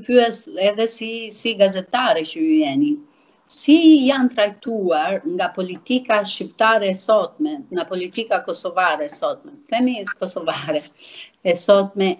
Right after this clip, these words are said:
ish, ë, të përndjekurit politik, ish të burgosurit politik dhe ish luftëtarët e U Ç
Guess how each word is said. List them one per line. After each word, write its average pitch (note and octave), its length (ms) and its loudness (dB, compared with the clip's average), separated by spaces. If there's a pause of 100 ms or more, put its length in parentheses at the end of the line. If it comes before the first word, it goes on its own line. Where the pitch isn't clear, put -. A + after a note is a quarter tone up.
(120)
ish, D#4 480 4
ë, A3+ 400 4
të G3 140 -6
përndjekurit G3 680 -2
politik, F3 640 -6 (320)
ish A#3+ 480 0
të G3 160 2
burgosurit F#3 640 2
politik E3+ 640 -4 (160)
dhe F#3+ 240 4 (160)
ish C#4 320 4
luftëtarët G3 640 -2
e E3+ 80 2
U D#3+ 80 -6
Ç - 160 -10